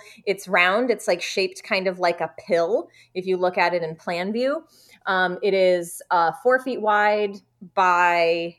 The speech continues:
eight feet long, and it's about seven feet tall to the crown, not to the peak. And I have stitched together this fabric because I had a really exacting vision of, like, the colors of the tent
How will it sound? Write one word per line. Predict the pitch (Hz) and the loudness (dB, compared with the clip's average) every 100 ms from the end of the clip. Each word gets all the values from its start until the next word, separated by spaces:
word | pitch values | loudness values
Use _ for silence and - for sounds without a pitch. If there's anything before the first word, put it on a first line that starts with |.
| _ | _
eight | 214 214 | -2 -2
feet | - 226 214 202 - - - - | -4 -8 -6 -8 -10 -16 -16 -4
long, | 190 196 190 190 196 - - _ 180 | 0 2 2 0 -4 -12 -20 _ -6
and | 175 | -4
it's | 165 185 | -4 0
about | 202 202 | 0 0
seven | - 214 196 190 | 0 0 0 -2
feet | 185 190 175 | -6 -6 -6
tall | - 180 175 | -2 2 2
to | 175 185 | -2 -8
the | |
crown, | 180 202 185 170 165 170 190 | -6 0 2 2 -2 -4 -2
not | 196 - | -2 -2
to | 196 | -6
the | 180 | -8
peak. | - 165 170 - _ - _ - | -8 -10 -10 -16 _ -20 _ -6
And | 208 190 180 180 180 - | -2 0 0 -2 -6 -4
I | 180 180 175 175 | -2 0 0 -2
have | 180 170 165 160 | -2 0 0 -4
stitched | - 220 220 - | -4 -4 -4 -8
together | 202 185 196 190 185 | -4 0 2 2 2
this | 170 - | 0 -6
fabric | - 170 175 175 170 | -2 0 2 0 -2
because | 180 - 165 | -8 -8 -6
I | 170 | -6
had | 165 165 | -2 -2
a | 160 | -2
really | 156 180 180 175 | -4 -4 -4 -4
exacting | 165 156 160 165 175 165 | -6 -2 -2 -2 -6 -4
vision | 156 165 170 165 - | -2 -2 -2 -6 -6
of, | 160 | -6
like, | 156 147 - | -4 -6 -6
the | 156 | -12
colors | - 175 165 160 151 | -4 0 0 -2 -6
of | 131 | -18
the | - | -18
tent | - 190 196 202 - | -8 -4 -4 -4 -14